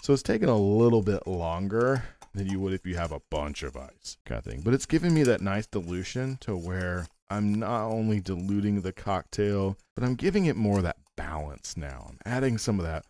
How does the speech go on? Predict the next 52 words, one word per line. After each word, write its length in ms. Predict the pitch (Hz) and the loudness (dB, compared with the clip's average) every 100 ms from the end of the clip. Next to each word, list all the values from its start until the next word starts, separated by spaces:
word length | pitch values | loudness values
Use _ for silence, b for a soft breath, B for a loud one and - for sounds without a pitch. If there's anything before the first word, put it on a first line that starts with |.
| - | -6
water 540 | 107 120 120 117 117 | -2 2 2 2 0
to 140 | 104 90 | -2 -6
bring 360 | - 90 90 | -4 -4 -2
down 180 | 82 76 | -4 -8
that 180 | 60 - | -12 0
bitterness. 600 | 131 135 120 117 110 - - | 4 4 4 4 2 -4 -2
While 180 | 98 101 | 2 2
I'm 160 | 90 | 2
stirring 400 | - - 127 127 | 0 0 2 2
this, 180 | 120 - | 0 -2
I'm 140 | 87 | -2
also 260 | 87 98 101 | -2 0 0
gonna 200 | 82 78 | -2 -6
continue 500 | - 80 101 92 90 | -8 -6 -2 -2 -2
to 140 | - 76 | -4 -6
melt 380 | 76 73 71 | -6 -6 -6
that 180 | 64 - | -8 -8
sugar 640 | - - 147 139 135 135 - - | -4 4 6 6 4 2 -4 -4
into 320 | 123 120 117 | -4 -2 -2
there, 520 | 113 110 104 98 95 - | 0 0 0 -2 -8 -8
and 120 | 95 | -4
I'm 200 | 95 101 | 0 0
not 200 | 110 104 | 0 -2
making 360 | 98 92 95 90 | -2 -2 -4 -6
it 160 | - | -6
so 200 | - 87 69 | -8 -6 -6
alcohol 500 | 87 - - - - | -8 -10 -12 -10 -8
forward. 300 | - - - - - - - - | -10 -10 -14 -14 -14 -16 -16 -4
So 140 | 110 | 2
that 220 | 127 156 | 2 4
part's 340 | - 127 107 - | 6 6 6 -2
done. 300 | 92 80 - _ | -2 -4 -6 _
What 200 | 110 123 | -2 0
I'm 100 | 160 | 0
gonna 180 | 165 147 | 0 2
do 180 | 123 110 | 2 2
now 340 | 85 71 76 | 2 -2 -4
is 220 | 82 85 - | -4 -6 -4
I've 220 | 113 95 | -4 -2
got 200 | 104 117 | -2 0
my 300 | 117 123 120 | 2 0 -2
cocktail 520 | - 120 - - 98 82 | -2 2 0 0 -2 -2
glass 380 | 87 82 87 | -4 -4 -6
where 140 | - 92 | -6 -4
I'm 140 | 107 | -4
serving 440 | - 101 80 78 73 | -4 -6 -6 -12 -16
this. 160 | 85 - | -14 -6
I'm 120 | 135 | -2
gonna 120 | 202 | 0
serve 320 | - 123 117 | 2 2 2
this 220 | 113 - | 0 -2
neat 480 | 92 90 117 - - | -4 -4 -4 -8 -12